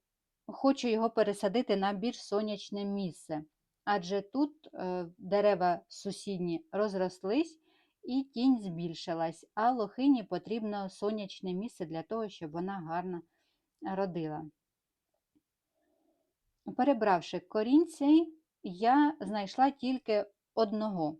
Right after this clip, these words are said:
хруща і пересаджую його в нову лунку. В нову лунку добавляю засіб від хруща, добриво, обов'язково сірку, і до цього тут в мене вже був кислий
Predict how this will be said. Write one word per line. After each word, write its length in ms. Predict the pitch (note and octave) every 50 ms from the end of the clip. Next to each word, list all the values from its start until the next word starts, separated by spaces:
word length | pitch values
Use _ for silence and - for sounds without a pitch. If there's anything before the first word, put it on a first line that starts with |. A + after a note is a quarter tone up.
| _ _ _
хруща 600 | - - - F3+ F#3 F3+ - - - E3+ D#3 D#3 D#3 _ _ _ _ _ _ _ _ _ _ _ _ _ _ _ _ _ _ _ _ _
і 140 | - C4+ D4
пересаджую 680 | D4 - A3+ G3 G3 F#3+ - A#3+ B3 A#3 G#3+ G#3+ G3 F#3
його 260 | F3+ F#3 F#3 G#3 G#3+
в 60 | F#3+
нову 280 | G3 F#3 G3 G3+ F#3+ F#3+
лунку. 460 | F#3 E3+ D#3+ D#3+ D#3 D#3 D3+ - E3
В 60 | D#3+
нову 260 | G3 A3 B3 A#3+ A3
лунку 340 | G3 G3 G#3+ A3 G3+ - F#3+
добавляю 560 | E3+ E3 F3 D#3+ F#3+ F3+ F#3+ F#3+ F#3 F3+ F3
засіб 380 | E3 F3+ G3 F#3 - - E3+ D#3 -
від 120 | F#3 F3+ -
хруща, 640 | - - G#3 G#3+ G#3+ - - - C#4 C#4+ D#4+ F#4 E4+ - _ _ _ _ _ _ _ -
добриво, 720 | G3 F#3 A#3+ D4 D4 C4+ C#4+ C4+ C4+ B3 C4 C4 C#4+ -
обов'язково 760 | G3 F#3 F#3 F#3+ F#3 F#3 F#3+ F#3+ - - - A3 G#3 G#3+ A3+
сірку, 640 | A3 - - - C#4 D4 C#4+ C#4+ - B3+ A#3+ A#3 - - _
і 140 | - C4 C#4
до 160 | A3+ A3+ G#3
цього 380 | G3+ - - B3 B3 A#3 G#3+ G3
тут 280 | F#3+ - F#3+ - -
в 40 | F#3+
мене 260 | G3 G#3 G3+ F#3+ F#3
вже 220 | E3+ D#3+ E3 F#3+ F3+
був 340 | D#3+ D#3+ F3+ F3 E3 D3+ - _
кислий 480 | - F#3+ F3+ D#3+ - _ - D3+ D3